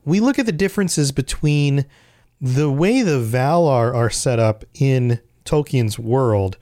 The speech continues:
and compare them to mythological deities in our own world, in the real world. And I talk a little bit about the similarities and differences there.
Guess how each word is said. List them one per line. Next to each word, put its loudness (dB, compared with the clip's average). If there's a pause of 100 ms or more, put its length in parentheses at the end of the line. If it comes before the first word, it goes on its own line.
(440)
and 0 (380)
compare 0
them 0
to 2
mythological 0 (400)
deities -2 (560)
in 0
our 0
own 0
world, -4
in 0
the 0
real 0
world. -2
And -2 (480)
I -4
talk -2
a 2
little 2
bit -2
about -2
the -6
similarities 0
and 0
differences -2
there. -4